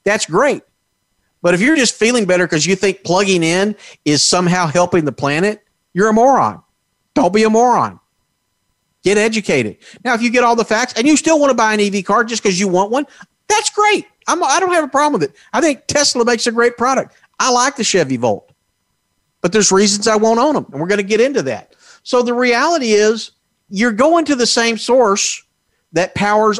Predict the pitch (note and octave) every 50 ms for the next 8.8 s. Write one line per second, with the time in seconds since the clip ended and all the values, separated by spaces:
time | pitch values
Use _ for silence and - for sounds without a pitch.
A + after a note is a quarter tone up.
0 | - - E3+ F#3 G#3 A#3 B3+ A#3+ A#3 A3+ - - A3 A3 A3 - D3+ D3 C3+ C3+
1 | C3+ C3+ C3+ C#3+ C3 - - - D#3 E3+ E3+ D#3+ D3+ C#3 D3 E3+ A3+ A#3+ A#3+ -
2 | - A#3+ A#3 G#3 - - D#3 C3+ B2 A2+ - C3 C3+ C#3+ - - - - _ D3+
3 | D3 G3 G3 G3 F#3+ F3 F#3 F#3+ G#3+ A#3+ B3+ C4 B3+ C4 C4 C4 B3+ B3+ A#3+ A3
4 | G3+ A#3+ A#3+ G#3+ G#3+ A3 A#3 A#3 A#3 A3 G3 G#3+ G#3 G#3 G3+ G3 F#3 F#3+ F3+ G3
5 | A3+ A3+ G3+ F#3 E3+ E3 D#3+ D#3+ D3+ C#3+ D#3 D#3+ E3 E3 E3+ F3+ A#3+ A#3+ E3+ -
6 | - - _ _ _ _ _ _ _ _ _ _ _ _ _ _ C#3 D3 E3 F3+
7 | F#3+ G3+ G#3+ F#3+ D#3+ D3 D3+ D3 D#3 E3 F3+ - - G3+ A3 G#3 F3 F3 G3+ G3+
8 | - _ G3+ B3 D#4 E4+ C4 D#3+ C#3 - B2 A2 A#2 C3+ D#3